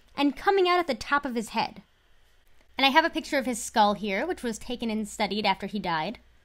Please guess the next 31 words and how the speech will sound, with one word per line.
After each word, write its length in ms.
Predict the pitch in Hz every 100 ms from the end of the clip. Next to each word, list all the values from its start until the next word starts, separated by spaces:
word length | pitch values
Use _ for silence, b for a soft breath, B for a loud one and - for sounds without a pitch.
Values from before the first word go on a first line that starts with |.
| _ -
and 80 | 285
you 60 |
can 160 | 302 311
clearly 440 | - 359 370 359
see 160 | 339 330
the 160 | 285
exit 280 | 277 277 285
wound 280 | 214 220 214
at 60 | 214
the 60 |
top 280 | 208 226 220
of 120 | 196
the 60 | 196
skull. 420 | - 135 117 196 - - - _ _ - - - -
And, 360 | 190 170 254 254
as 240 | 208 196
you 80 | 226
have 220 | 233 233
probably 420 | 240 220 220 233 202
guessed, 380 | 180 240 -
considering 500 | - 220 226 214 208
that 120 | 214 208
he 140 | 226
is 160 | 202 -
seen 240 | 240 226
here 180 | 214 208
posing 520 | - 269 339 339 208
with 120 | 180
that 160 | 180 -
metal 240 | 170 160
rod, 360 | 160 151 143